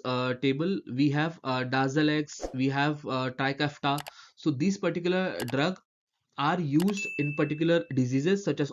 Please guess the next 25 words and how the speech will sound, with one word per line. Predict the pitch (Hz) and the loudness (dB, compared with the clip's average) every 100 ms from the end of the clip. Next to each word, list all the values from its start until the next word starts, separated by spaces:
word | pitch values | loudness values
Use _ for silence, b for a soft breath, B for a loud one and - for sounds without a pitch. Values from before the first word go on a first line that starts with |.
| 135 | -4
oncology, | 131 143 143 135 139 139 | -4 0 0 2 2 0
respiratory, | 127 - 139 135 135 139 | -2 -2 0 0 0 -2
blood, | 135 123 127 139 | -2 -2 -2 -2
and | 135 131 | -4 -6
on-, | 127 131 - | -6 -10 -8
uh, | 123 127 120 B B 123 | -6 -6 -8 B B -10
oncology | 127 139 135 135 | -2 0 0 -2
specific | - 123 131 143 135 | -4 -4 -2 -4 -2
diseases, | 123 127 135 160 - B B B | -2 0 0 0 -6 B B B
and | - 127 123 | -6 -4 2
they | 156 190 196 147 - | 4 4 2 -4 -2
target | 139 147 170 - | 0 0 -2 -4
various | 127 143 180 185 - - | 2 4 4 0 -6 -4
therapeutic | 147 135 151 156 | -2 -2 -2 -6
subcategories | - 151 151 135 135 135 143 151 | -2 -2 -2 -2 -2 0 0 0
such | 143 139 | -2 -4
as | 143 | -6
protein | - 135 139 139 | -2 0 2 0
kinase | 147 135 139 135 | 0 0 0 0
inhibitors | 127 135 127 131 131 131 B B B B B | 0 0 0 0 -2 -4 B B B B B
or | 120 131 | -2 2
respiratory | 135 131 - 143 135 139 104 | 2 0 2 2 2 0 4
agent | 135 139 131 131 | 4 4 0 -2
or | 131 | -4
anti-, | 131 131 151 | -4 0 0